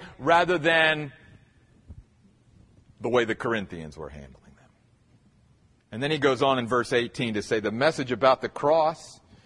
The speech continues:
is foolishness to those who are perishing, but to us who are being saved, delivered,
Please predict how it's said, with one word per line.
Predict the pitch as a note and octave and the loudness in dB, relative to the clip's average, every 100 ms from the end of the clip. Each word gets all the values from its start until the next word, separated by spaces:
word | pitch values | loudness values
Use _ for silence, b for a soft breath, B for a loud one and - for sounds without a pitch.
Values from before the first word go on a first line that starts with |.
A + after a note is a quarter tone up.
| b b b | b b b
is | D#3 G3 - | 4 4 4
foolishness | - G3+ G3+ C3+ - A2+ G#2 | 4 6 6 4 0 -4 -4
to | - | -2
those | B2 B2 A#2 | 2 2 2
who | G#2 | 0
are | |
perishing, | G2 C#3+ D3 A#2+ G#2+ G#2 | 0 0 0 0 -4 -2
but | A#2 | -2
to | - C3+ | -2 -4
us | F3 G3+ - | -2 -4 -2
who | F3+ | 0
are | D3+ | 0
being | A#2 D#3+ C#3+ | 0 -2 -4
saved, | C#3 - A3 A#3 A#3+ B3+ B3+ E3 B B C3+ | -8 0 4 4 4 4 0 -4 B B 4
delivered, | F#3+ F#3+ A3+ C4+ A#3+ C#4 C4 | 6 8 8 8 6 6 4